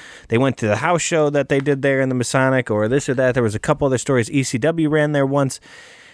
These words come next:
and a lot of people were like, "Man, that would be so cool." It would be cool, and the only way that that is achievable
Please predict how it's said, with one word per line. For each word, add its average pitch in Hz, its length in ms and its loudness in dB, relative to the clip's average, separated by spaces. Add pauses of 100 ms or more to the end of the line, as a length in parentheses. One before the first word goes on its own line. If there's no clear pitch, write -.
(120)
and 120 100 -2
a 120 40 2
lot 147 160 2
of - 80 -2
people 120 200 -2
were 92 80 -6
like, 107 160 -8
"Man, 127 200 -4
that 127 60 -2
would 113 80 -4
be 110 60 -4
so 131 240 0
cool." 147 360 -2 (500)
It 107 120 -6
would 196 180 0
be 254 100 0
cool, 156 500 -2
and 123 160 0
the 139 100 0
only 165 220 2
way 156 220 2
that 135 160 -2
that 156 180 0
is 127 120 -2
achievable 139 800 0